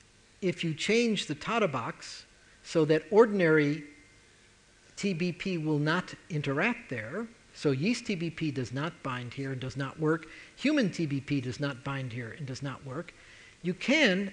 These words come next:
nevertheless, isolate mutants of the yeast T B P and the human T B P called altered specificity,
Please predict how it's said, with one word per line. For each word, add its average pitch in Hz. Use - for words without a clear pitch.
nevertheless, 156
isolate 170
mutants 165
of 147
the 143
yeast 208
T 202
B 165
P 139
and 135
the 135
human 294
T 165
B 135
P 156
called 147
altered 202
specificity, 151